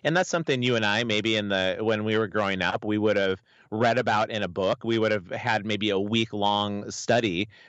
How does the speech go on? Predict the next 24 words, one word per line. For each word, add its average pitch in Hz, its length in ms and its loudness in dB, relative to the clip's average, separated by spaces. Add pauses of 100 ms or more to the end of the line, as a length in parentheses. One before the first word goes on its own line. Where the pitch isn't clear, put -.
(120)
of 101 440 2
world 110 300 0
religion 107 400 -2
or 95 80 0
something, 98 480 -2
but 107 200 0
suddenly 147 520 -2
we 101 220 0
were 101 240 0
clashing 98 800 -4
with 95 180 0
many 104 320 -2
other 95 400 0 (1040)
cultures, 113 560 0
West 113 400 0
and 92 160 -4
East, 120 360 -2
and 95 140 -2
different 98 300 -4
gods 101 280 0
and, 98 200 -4
and, 95 200 -4
and 98 200 -2
different 107 360 0